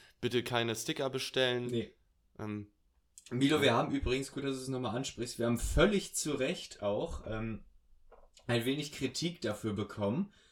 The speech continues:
Speaker 2: äh, weil die letzten Sticker hatten diese, ich weiß gar nicht, ob das einen Namen hat, diese, diese Falte,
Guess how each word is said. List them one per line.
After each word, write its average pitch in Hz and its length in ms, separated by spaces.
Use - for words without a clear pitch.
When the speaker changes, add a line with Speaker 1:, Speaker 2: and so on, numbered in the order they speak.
Speaker 2:
äh, 123 340
weil 127 260
die 127 140
letzten - 440
Sticker 139 440
hatten 139 240
diese, 131 280
ich 120 80
weiß 117 200
gar 123 80
nicht, 113 80
ob 113 40
das 110 200
einen 110 100
Namen 113 320
hat, 110 140
diese, 113 240
diese 110 340
Falte, 113 840